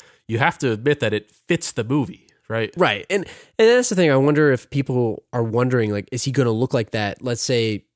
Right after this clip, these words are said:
Speaker 2: he shows up in Justice League, the movie.
Speaker 1: Yeah.
Speaker 2: The Zack Snyder movie, not the David Ayer movie. And David Ayer wrote and directed this, kind of picked the look for a lot of these things.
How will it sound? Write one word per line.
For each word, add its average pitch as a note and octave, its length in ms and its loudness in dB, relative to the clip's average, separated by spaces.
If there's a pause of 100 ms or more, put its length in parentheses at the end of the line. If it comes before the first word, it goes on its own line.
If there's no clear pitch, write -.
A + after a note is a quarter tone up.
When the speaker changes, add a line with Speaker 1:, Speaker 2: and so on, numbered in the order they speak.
Speaker 2:
he C#3 200 -4
shows C3 340 2
up B2+ 100 0
in B2 120 -2
Justice A2 400 -2
League, E2 300 -12 (300)
the C3+ 80 0
movie. B2 300 0
Speaker 1:
Yeah. F#2+ 220 -4 (160)
Speaker 2:
The A#2+ 80 -4
Zack B2+ 260 -2
Snyder C#3+ 320 2
movie, G2 260 -6
not A2+ 380 -4
the B2+ 80 -4
David A2 320 -2
Ayer C#3+ 220 2
movie. G2 240 -4
And G2 80 -6
David A2+ 240 -4
Ayer A2 140 0
wrote G#2+ 160 -4
and D2 80 -8
directed G#2 340 -8
this, G#2 240 -6
kind A2+ 180 -4
of F#2+ 140 -8
picked - 240 -2
the B2+ 80 4
look A#2+ 260 0
for - 120 -6
a G#2+ 60 -2
lot G#2 160 -2
of G2 60 -6
these F#2+ 220 -8
things. F#2+ 400 -10